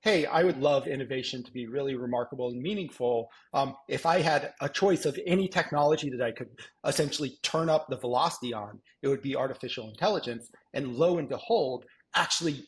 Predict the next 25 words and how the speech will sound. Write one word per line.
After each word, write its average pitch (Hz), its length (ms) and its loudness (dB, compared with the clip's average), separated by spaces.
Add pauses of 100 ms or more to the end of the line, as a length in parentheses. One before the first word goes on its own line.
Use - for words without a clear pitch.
(120)
it's 160 160 -4
happening 143 560 0 (180)
faster. 123 500 -4 (320)
Uh, 143 220 4
and 143 180 -4
so 127 320 -4 (280)
this 160 200 0
chart - 320 2
shows 143 800 2 (220)
kind 131 180 -2
of, 127 120 -8 (240)
um, 135 400 -2 (320)
f-, - 80 -10
a 139 120 -2 (460)
a 139 80 -4
forecasting 180 680 0
site's 131 380 -4
estimates 151 640 -2
for 123 100 -4
when 156 520 -4 (120)
artificial 135 600 -2
general 120 420 -8
intelligence 110 680 -10
will 117 140 -8
be 113 300 -8